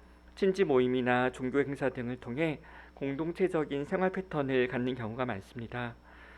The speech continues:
그렇기 때문에 한 명의 감염자가 늦게 발견된, 발견될 경우 유행이 쉽게 확산되는 경향이 있습니다.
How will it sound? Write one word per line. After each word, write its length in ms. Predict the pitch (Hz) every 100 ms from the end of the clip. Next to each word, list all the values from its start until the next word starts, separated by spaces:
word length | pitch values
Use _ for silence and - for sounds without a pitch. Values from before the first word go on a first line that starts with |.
| - - -
그렇기 280 | 143 139 139
때문에 680 | 139 135 131 131 135 139 -
한 180 | 202 202
명의 240 | 196 185
감염자가 540 | 160 123 127 135 127 127
늦게 340 | 123 - 180
발견된, 600 | 139 120 127 127 131 123 -
발견될 600 | 127 123 131 131 127 123
경우 440 | 123 107 120 214 - - - - - -
유행이 400 | 131 135 135 139
쉽게 380 | - - 196
확산되는 800 | 190 190 165 147 117 117 117 110 -
경향이 420 | 131 127 131 139
있습니다. 600 | - - 107 107 113